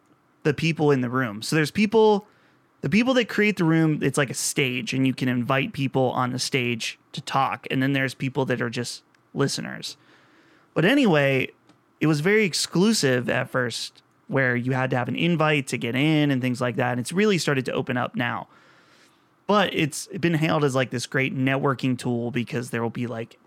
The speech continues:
games industry rooms. And so people just go in and start, you know, people from different developers or media will just go in and start talking to,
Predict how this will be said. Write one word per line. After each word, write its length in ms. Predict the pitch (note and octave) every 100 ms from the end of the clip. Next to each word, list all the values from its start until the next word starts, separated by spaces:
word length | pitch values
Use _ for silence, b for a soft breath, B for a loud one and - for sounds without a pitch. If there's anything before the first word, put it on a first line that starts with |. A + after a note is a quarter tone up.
| -
games 340 | D3 C#3+ B2+
industry 400 | B2+ A#2 - B2
rooms. 420 | A#2 A2 - A2
And 120 | -
so 100 | -
people 320 | A2+ C3 C3 B2
just 300 | - A#2 -
go 200 | C3+ B2
in 120 | A#2+
and 160 | A#2+ A2+
start, 300 | - A#2 - b b b b b b
you 100 | B2+
know, 180 | G#2+ -
people 280 | - D3 C#3
from 200 | B2 C3
different 360 | B2+ A#2+ B2 - _ _ -
developers 800 | D3+ F#3+ F3 E3+ D#3+ D#3 C#3
or 260 | B2+ B2 A#2
media 580 | C#3 F3 G3+ F3 E3 D#3
will 120 | C#3+
just 200 | C3+ B2+
go 160 | C#3 B2+
in 60 | B2
and 120 | A#2+
start 300 | - C3 - _ _ _
talking 320 | B2 A#2+ B2
to, 220 | A2 -